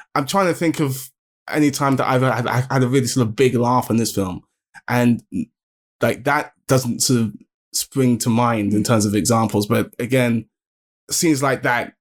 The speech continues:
are scenes where I chuckled, you know, and, you know, have had a good time watching it, and it's fun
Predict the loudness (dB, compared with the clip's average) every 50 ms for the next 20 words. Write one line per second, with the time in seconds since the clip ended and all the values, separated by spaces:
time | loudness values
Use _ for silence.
0 | _ 0 0 2 2 2 2 2 0 0 0 0 2 2 2 0 2 2 0 0
1 | 0 -2 -2 -2 -2 -2 -2 -2 -2 0 0 0 0 0 0 0 0 2 2 2
2 | 2 2 2 2 0 -2 -4 -4 -2 -2 0 0 -2 -4 -4 -2 -2 0 0 0
3 | 0 0 0 2 2 2 2 0 0 0 0 0 2 2 2 0 -2 -4 -2 0
4 | 0 2 0 0 -2 -6